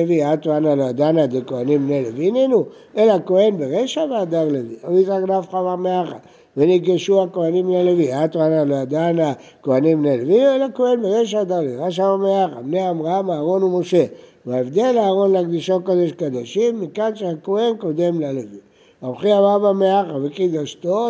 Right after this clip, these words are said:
לכל דבר שבקדושה." תנא דבי רבי שמעון, "וקידשתו", את הכהן, "כל דבר שבקדושה, לפתוח ראשון ולברך ראשון, וליטול מנה יפה ראשון."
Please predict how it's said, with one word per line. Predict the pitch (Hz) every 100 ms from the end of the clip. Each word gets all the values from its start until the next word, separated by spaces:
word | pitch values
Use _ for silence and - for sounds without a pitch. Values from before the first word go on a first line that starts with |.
| 196
לכל | 147 208 214
דבר | 165 139 151 180
שבקדושה." | 165 156 139 135 127 - 107 101 - _ _ -
תנא | 165 202 202
דבי | 185 190
רבי | 190 180 175
שמעון, | 170 143 123
"וקידשתו", | 143 185 175 180 - - 202 147 -
את | 131 151
הכהן, | 135 170 170 156 110 - _ _
"כל | 180 226
דבר | 220 202 196
שבקדושה, | 170 165 156 135 113 120
לפתוח | 135 147 - 196 202 190 -
ראשון | 175 170 190 180 127 - - _ -
ולברך | 151 147 151 160 196 175 -
ראשון, | 131 117 185 226 240 233 - _ -
וליטול | 202 190 170 202 214 202
מנה | 175 175 185
יפה | 151 117 156 156
ראשון." | 165 151 160